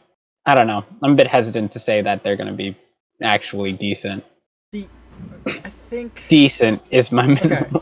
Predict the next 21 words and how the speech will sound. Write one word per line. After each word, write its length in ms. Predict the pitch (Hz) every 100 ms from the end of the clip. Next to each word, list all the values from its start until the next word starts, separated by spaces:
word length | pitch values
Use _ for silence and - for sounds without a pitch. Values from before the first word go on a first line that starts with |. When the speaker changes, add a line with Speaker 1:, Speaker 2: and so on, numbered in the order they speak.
| -
Speaker 1:
line. 120 | - -
Speaker 2:
He-, 140 | 247 - - - -
here, 200 | 285 294
Speaker 1:
Mm-hmm. 140 | 277
Speaker 2:
here's 200 | 311 330 262
the, 160 | 269 -
here's 220 | 277 277
the 100 | 277
thing. 380 | 220 190 151 180
You 80 | 214
have 140 | 262
to 60 | 302
remember 420 | 247 208 196 185
that, 520 | 165 170 165 160 160 -
uh, 560 | 160 156 147 143 135 - 165
Dignitas 460 | 147 208 226 202 -
played 200 | 175 151
Cloud 220 | 151 127
nine 160 | 123 143
this 120 | 220
week. 160 | 226